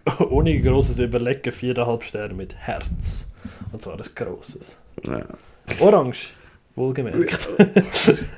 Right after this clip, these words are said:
Speaker 2: Ja, das mit der Marmelade auf. Nein, nein, das ist auch cool gewesen.
Speaker 1: <laughs> Ah.
Speaker 2: Ja, weil mein Fazit, ich habe den Film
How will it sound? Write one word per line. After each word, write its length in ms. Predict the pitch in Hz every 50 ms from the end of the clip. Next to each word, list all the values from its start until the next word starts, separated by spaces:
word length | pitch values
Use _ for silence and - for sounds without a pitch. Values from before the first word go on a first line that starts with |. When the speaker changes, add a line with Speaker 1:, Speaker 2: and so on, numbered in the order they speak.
| - - - - - - - -
Speaker 2:
Ja, 200 | 190 190 - -
das 260 | 185 - - - -
mit 140 | 139 131 -
der 80 | - -
Marmelade 560 | - 87 82 82 85 82 85 85 87 - -
auf. 460 | - - - - 185 - - - 147
Nein, 600 | 147 160 156 165 160 165 160 165 160 156 143 123 113
nein, 320 | - 247 277 302 285 254 233 226
das 100 | 220 214 214
ist 120 | 208 185
auch 160 | 185 196 202 190 196
cool 60 | 196 180
gewesen. 160 | 226 226 - 196 185 175 165
Speaker 1:
<laughs> 180 | 160 170 - -
Ah. 340 | 262 262 262 247 233 226 214
Speaker 2:
Ja, 340 | 214 254 247 233 220 202 202
weil 140 | 202 202 196
mein 160 | 208 220 220
Fazit, 640 | 220 - - 202 208 208 196 196 - 208 196 - - - - - _ - - - - - - -
ich 400 | - 156 180 175 - - - -
habe 240 | 165 151 151 165 160
den 120 | 160 151
Film 420 | 151 - - 170 147 143 139 -